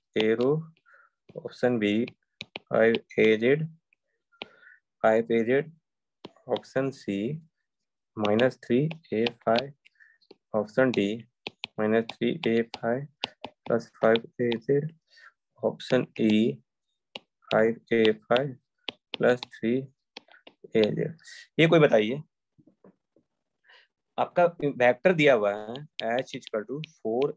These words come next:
A row minus three A five plus five A Z।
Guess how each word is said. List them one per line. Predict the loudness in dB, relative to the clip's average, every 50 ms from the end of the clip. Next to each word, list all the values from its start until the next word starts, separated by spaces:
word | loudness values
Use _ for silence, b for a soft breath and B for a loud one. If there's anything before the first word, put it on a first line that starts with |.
| -6 -4
A | -4 -2 -2 -4 -6 _ -12 -12 -10 -8 -6
row | -6 -4 -4 -6 -8 -10 -14 _ B B B B _ _ _ -8 -4 -2
minus | 0 0 0 0 0 -2 -2 -4 _ _ _ _ -20 _ _ _ _ _ _ _ -20 -12
three | -6 -4 -2 0 0 -2 -4 -4 -2
A | 0 0 2 0 0 -2 -6 -14 _ _ _ _ -14 -2 0
five | 4 4 6 4 4 2 -2 -8 _ B B B B _ -20 -20 _ -4
plus | 0 0 0 0 0 _ _ -2 0
five | 2 2 2 0 -4 _ _ _ -8
A | -6 -4 -4 -6
Z। | -8 -10 -14 -14 -14